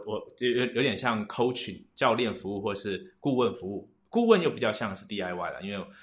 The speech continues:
我提供一些资讯，你自己做。Co-，教练就是比较像是我跟着一起做，对不对？还有一种是，呃，done for you，就是我跟你买这个网站，然后你，你帮我做好，对不对？哈，那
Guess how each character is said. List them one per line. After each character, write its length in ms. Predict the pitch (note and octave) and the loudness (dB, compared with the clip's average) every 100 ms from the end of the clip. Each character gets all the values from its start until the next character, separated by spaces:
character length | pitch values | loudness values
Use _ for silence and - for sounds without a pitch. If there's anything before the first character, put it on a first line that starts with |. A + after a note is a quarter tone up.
| - | -12
我 100 | A2+ | -4
提 100 | A2+ | 0
供 100 | A2+ | 2
一 60 | A2+ | 4
些 100 | G#2+ | 2
资 200 | A2 G#2+ | 0 -6
讯， 180 | A2 E2 | -6 -8
你 80 | |
自 100 | E2+ | -6
己 60 | G2 | -8
做。 180 | F2 E2+ | -6 -8
Co-， 360 | - C3+ - - | 2 2 2 0
教 180 | F#3+ D3+ | 4 4
练 180 | D#3 A2+ | 4 0
就 80 | A2+ | -2
是 80 | |
比 80 | G2+ | -4
较 120 | G2 | -4
像 200 | F#2 G2+ | -2 -6
是 240 | F#2 G2+ - - _ | -6 -8 -8 -20 _
我 120 | G#2+ | -4
跟 120 | - B2 | 0 0
着 80 | |
一 80 | G#2 | 0
起 120 | F#2+ | -4
做， 240 | E2+ G2+ - | -8 -8 -4
对 100 | G2 | -2
不 60 | |
对？ 120 | F#2 - | -2 -2
还 120 | D#3 | 2
有 80 | D#3+ | 4
一 20 | |
种 180 | B2+ F#2+ | 2 -2
是， 320 | A#2+ - - _ _ | -4 -6 -10 _ _
呃， 240 | G#2 F2+ | -2 0
done 160 | C#3 C#3 | 2 2
for 240 | C3+ G2+ | 2 -2
you， 180 | G2 G2 | -2 -4
就 120 | - G2+ | -6 -4
是 260 | G#2 - - _ _ | -4 -6 -14 _ _
我 360 | G#2 G2+ G2 F#2+ | -2 0 0 -2
跟 160 | C3 C3 | -2 0
你 100 | A2 | 0
买 400 | G#2 E2+ - - _ | 0 -2 -10 -20 _
这 180 | - A#2 | -4 -2
个 460 | G#2 F#2+ F2 - - | 0 0 -2 -6 -8
网 180 | G2+ F#2+ | -8 0
站， 160 | B2+ | 0
然 100 | - | 0
后 80 | G2 | -4
你， 140 | F#2+ F#2 | -8 -8
你 120 | F#2+ | -8
帮 160 | G2 | -6
我 60 | G2 | -4
做 180 | - G2 | 0 -2
好， 220 | - - | -2 -2
对 120 | A2+ | 2
不 20 | A2+ | 4
对？ 160 | A2 | 2
哈， 160 | A2+ G#2 - - - | -2 -6 -10 -10 0
那 280 | F3 D#3 | 0 0